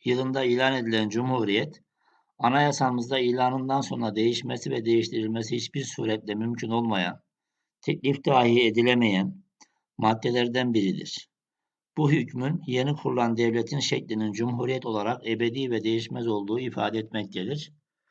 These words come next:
Ee, Cumhuriyet'in ilan Atatürk'ün söylemiş olduğu sözü görüyorsunuz slaytımızda.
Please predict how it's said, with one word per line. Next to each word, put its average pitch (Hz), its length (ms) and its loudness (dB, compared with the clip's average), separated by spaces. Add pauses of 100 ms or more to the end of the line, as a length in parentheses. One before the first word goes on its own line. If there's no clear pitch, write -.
(640)
Ee, 104 280 0
Cumhuriyet'in 120 600 0
ilan 123 300 0
Atatürk'ün 117 420 -4
söylemiş 113 460 -2
olduğu 113 520 -2 (240)
sözü 107 300 -2
görüyorsunuz 92 600 -2
slaytımızda. 87 880 -6